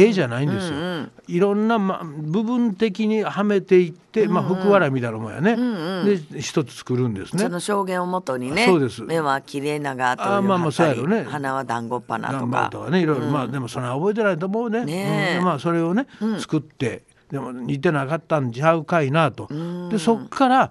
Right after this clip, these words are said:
Speaker 2: うん。
Speaker 1: 絵に変わったんですって。
Speaker 2: うん。あ、
Speaker 1: え、
Speaker 2: そっから絵に変わったん？
Speaker 1: はい。逆な感じでしょ。
Speaker 2: 本当やわ。
Speaker 1: 当時ね。
Speaker 2: はい。
Speaker 1: で、人間が描いた方がより近くなる言うて、
Speaker 2: へー。
Speaker 1: 絵に変わったそうです。
Speaker 2: あ、そう。
Speaker 1: は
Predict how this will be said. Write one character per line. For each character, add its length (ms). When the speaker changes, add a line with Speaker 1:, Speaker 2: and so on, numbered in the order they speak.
Speaker 2:
う 40
ん。 180
Speaker 1:
絵 140
に 140
変 140
わ 80
っ 60
た 140
ん 80
で 80
す 60
っ 20
て。 60
Speaker 2:
う 40
ん。 220
あ、 80
Speaker 1:
え、 160
Speaker 2:
そ 180
っ 20
か 80
ら 40
絵 20
に 140
変 160
わ 140
っ 80
た 100
ん？ 200
Speaker 1:
は 60
い。 40
逆 260
な 100
感 200
じ 80
で 80
し 100
ょ。 60
Speaker 2:
本 260
当 240
や 180
わ。 720
Speaker 1:
当 160
時 140
ね。 180
Speaker 2:
は 300
い。 120
Speaker 1:
で、 140
人 260
間 140
が 120
描 160
い 40
た 140
方 80
が 100
よ 80
り 100
近 240
く 120
な 160
る 80
言 80
う 20
て、 80
Speaker 2:
へ 760
ー。 40
Speaker 1:
絵 80
に 20
変 140
わ 60
っ 20
た 240
そ 100
う 60
で 0
す。 160
Speaker 2:
あ、 40
そ 260
う。 20
Speaker 1:
は 400